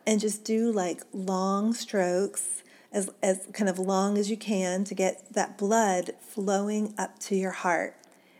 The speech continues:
And one of the ways I kinda like to supercharge my body brushing in the morning is to do it as fast as I can,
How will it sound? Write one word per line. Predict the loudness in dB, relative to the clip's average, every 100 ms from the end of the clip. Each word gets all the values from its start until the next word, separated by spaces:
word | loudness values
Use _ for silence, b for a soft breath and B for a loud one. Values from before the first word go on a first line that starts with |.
| b
And | 2
one | 6 6
of |
the | 6
ways | 4 2 2
I | 0
kinda | 0 -2 0
like | 0 0 -2
to |
supercharge | -6 -4 -2 -2 -2 -4 -4
my | -6
body | -2 0 0
brushing | -2 -6 -6 -8 -8 -12 B B B -2
in |
the | 0
morning | 2 0 2 0 -2 -2
is | -2 -2
to | -4 -4
do | 2 4
it | 6 2 -2 -18 -20 -8
as | -6 -2
fast | 0 2 0 0
as | 0 0
I | -2
can, | -2 -6 -6 -8